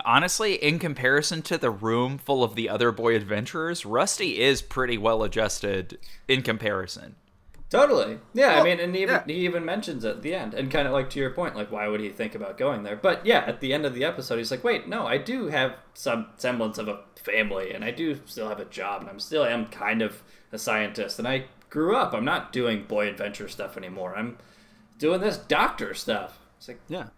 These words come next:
Speaker 2: "What the fuck do I need you for?"
Speaker 3: Yeah, no matter how much I wanted to hurt my, or I didn't like my father, I never wanted to kill him. Whoa, whoa, whoa. <laughs>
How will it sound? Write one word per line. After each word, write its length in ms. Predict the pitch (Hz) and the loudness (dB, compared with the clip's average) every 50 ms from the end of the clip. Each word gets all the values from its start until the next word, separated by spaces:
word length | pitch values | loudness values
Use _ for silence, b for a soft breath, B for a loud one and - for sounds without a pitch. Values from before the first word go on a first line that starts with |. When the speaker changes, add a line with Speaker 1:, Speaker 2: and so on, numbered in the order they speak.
| _ _ | _ _
Speaker 2:
"What 100 | - 196 | -2 0
the 80 | 220 220 | 0 0
fuck 220 | - 240 226 - | 0 -2 -2 0
do 80 | 226 226 | 2 2
I 20 | 220 | 2
need 160 | 220 233 220 | 2 0 0
you 120 | 262 294 285 | 0 -2 -2
for?" 320 | - - - - - - - _ _ _ _ _ _ _ _ _ _ _ _ - - | -2 -6 -8 -8 -10 -14 -18 _ _ _ _ _ _ _ _ _ _ _ _ -14 -8
Speaker 3:
Yeah, 120 | - - | -8 -2
no 100 | 131 156 175 | 2 6 8
matter 180 | 202 214 214 | 10 10 10
how 60 | 185 185 | 8 6
much 200 | 180 175 - 170 | 6 4 6 6
I 60 | 151 | 6
wanted 300 | 151 151 147 139 131 107 | 8 8 6 4 4 2
to 80 | 110 104 | -2 2
hurt 200 | 120 165 208 202 | 4 4 4 2
my, 160 | 135 113 104 - - | 0 -4 -4 -6 -2
or 240 | - 135 139 127 117 | 2 4 4 4 6
I 80 | 120 143 | 4 4
didn't 200 | 113 143 151 131 110 | 2 0 -2 0 0
like 180 | 135 156 - 139 | 0 0 0 -2
my 100 | 120 104 | -4 -4
father, 240 | - 107 107 117 | -2 -2 0 0
I 40 | 120 | 2
never 200 | 131 180 196 190 | 2 4 4 6
wanted 200 | 165 147 127 107 | 6 6 4 2
to 80 | 87 - - - | -2 -8 -10 -4
kill 220 | - 143 160 170 117 | 0 2 4 4 4
him. 80 | - - | 4 8
Whoa, 440 | - 214 302 339 330 311 294 269 262 | 12 12 12 12 12 12 12 12 12
whoa, 340 | 247 269 294 277 262 240 214 196 | 12 12 10 10 8 8 8 8
whoa. 680 | 196 240 269 254 240 233 214 - - 170 151 147 - | 8 6 6 6 6 6 6 4 2 0 -2 -4 -4
<laughs> 520 | - 359 - - - - 359 - - - | -4 -6 -6 -6 -4 -6 -4 -4 -4 -6